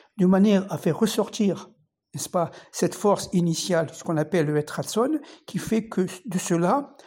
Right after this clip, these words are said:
on sort de la logique, on sort de l'in-,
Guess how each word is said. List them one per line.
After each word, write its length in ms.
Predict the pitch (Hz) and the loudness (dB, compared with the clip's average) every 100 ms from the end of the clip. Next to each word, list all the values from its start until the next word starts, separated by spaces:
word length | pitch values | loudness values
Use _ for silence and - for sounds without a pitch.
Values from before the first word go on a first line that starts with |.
| - _ | -20 _
on 100 | 170 | -2
sort 540 | - - 285 233 - | -2 0 4 4 2
de 80 | 160 | -2
la 80 | 156 | -2
logique, 440 | 165 151 233 254 - 175 | -2 -2 -4 -4 -6 -2
on 140 | 170 | 0
sort 580 | - - 269 196 - - - _ - | -2 -2 2 4 2 -6 -20 _ -6
de 360 | 160 175 156 - _ _ - | 2 2 2 -6 _ _ -2
l'in-, 300 | 175 160 | 0 0